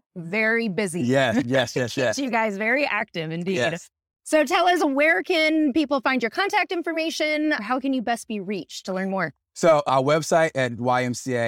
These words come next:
Speaker 2: S H R dot org forward slash sponsor a teen. And then you also can text us at eight three three, two two two, twenty one eighteen. Those are the two resources that, you know, ways that we connect with us. Just also just visit our website at Y M C A S H R dot org,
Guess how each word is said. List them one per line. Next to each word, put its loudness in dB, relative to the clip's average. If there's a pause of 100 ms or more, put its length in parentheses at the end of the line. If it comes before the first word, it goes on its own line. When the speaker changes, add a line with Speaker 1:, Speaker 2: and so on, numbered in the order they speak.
Speaker 2:
S -4
H -6
R 0
dot -2
org -2
forward -6
slash -4
sponsor -10
a -8
teen. -2 (120)
And -4
then -4
you 0
also -2
can -8
text -6
us -2
at -6
eight -4
three -4
three, -6
two -4
two -6
two, -4
twenty -4
one -4
eighteen. -8
Those -4
are -6
the -6
two -4
resources -6
that, -8
you -6
know, -4
ways -2
that -8
we -8
connect -6
with -8
us. 0 (100)
Just 0
also 0
just -2
visit -4
our 2
website -4
at -6
Y -2
M -6
C -8
A -4
S -6
H -6
R -2
dot -6
org, -2